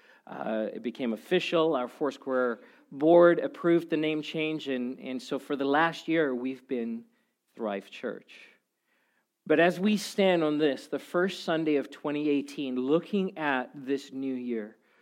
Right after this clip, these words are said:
looking at what God has, dreaming about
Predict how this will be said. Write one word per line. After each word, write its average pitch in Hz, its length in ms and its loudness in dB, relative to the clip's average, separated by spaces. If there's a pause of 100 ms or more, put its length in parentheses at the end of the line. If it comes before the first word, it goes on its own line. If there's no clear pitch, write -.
(160)
looking 190 420 4
at 196 140 6
what 175 240 2
God 156 280 2
has, 131 440 0
dreaming 208 560 4
about 165 480 4